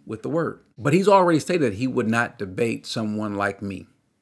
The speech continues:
He wants someone, as he, as he says, a whale.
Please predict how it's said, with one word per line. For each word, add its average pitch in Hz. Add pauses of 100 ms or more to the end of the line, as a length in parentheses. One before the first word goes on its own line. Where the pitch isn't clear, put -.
(360)
He 139
wants 139
someone, 113
as 107
he, 123
as 101
he 127
says, 113
a 95
whale. 101